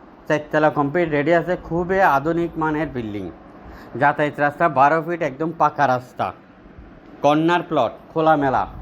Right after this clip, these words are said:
তিন কোটি বিশ লক্ষ টাকার বিল্ডিং আমরা চাচ্ছি দুই কোটি পঁচিশ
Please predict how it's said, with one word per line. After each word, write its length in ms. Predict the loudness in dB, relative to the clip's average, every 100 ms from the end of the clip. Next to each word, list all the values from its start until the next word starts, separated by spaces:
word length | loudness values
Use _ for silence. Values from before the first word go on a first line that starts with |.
| -12 -12 -18 -20 -20 -20 -20 -20 -18 -18 -18 -2
তিন 220 | 2 2
কোটি 300 | 2 -2 -2
বিশ 260 | -2 -4 -4
লক্ষ 160 | -4 0
টাকার 260 | 0 2 0
বিল্ডিং 360 | -2 -2 -4 -4
আমরা 260 | -6 -2 0
চাচ্ছি 560 | 0 -2 -2 -6 -4 -6 -12 -20 -20 -20 -20 -20 -20 -14 -2
দুই 180 | 0
কোটি 280 | 2 2 0
পঁচিশ 340 | 0 -2 -2